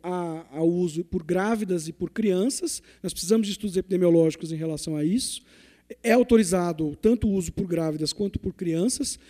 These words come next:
levando em consideração que os membros das igrejas ayahuasqueiras são bastante comedidos, não são, não, não são pessoas enlouquecidas que vão dar doses gigantes pra crianças. As doses de crianças são simbólicas e das grávidas são muito pequenas.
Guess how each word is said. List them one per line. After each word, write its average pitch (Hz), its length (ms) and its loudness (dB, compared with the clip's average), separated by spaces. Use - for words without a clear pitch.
levando 196 260 4
em - 20 2
consideração 185 520 0
que 294 300 4
os 240 380 -2
membros 180 360 -2
das 165 180 -4
igrejas 165 360 0
ayahuasqueiras 160 720 -4
são 320 260 4
bastante 277 360 2
comedidos, 214 580 2
não 180 80 -4
são, 226 180 0
não, 175 520 -4
não 175 100 -4
são 247 420 4
pessoas 185 380 2
enlouquecidas 190 760 0
que 165 80 -14
vão 170 120 -6
dar 165 140 -6
doses 160 500 -4
gigantes 170 600 -2
pra 160 160 -12
crianças. 170 540 -2
As 180 180 -6
doses 254 240 -2
de 196 80 -12
crianças 208 400 -6
são 214 240 -6
simbólicas 139 720 -8
e 196 60 -6
das 202 180 2
grávidas 196 400 -2
são 196 120 -4
muito 196 180 -8
pequenas. 147 580 -10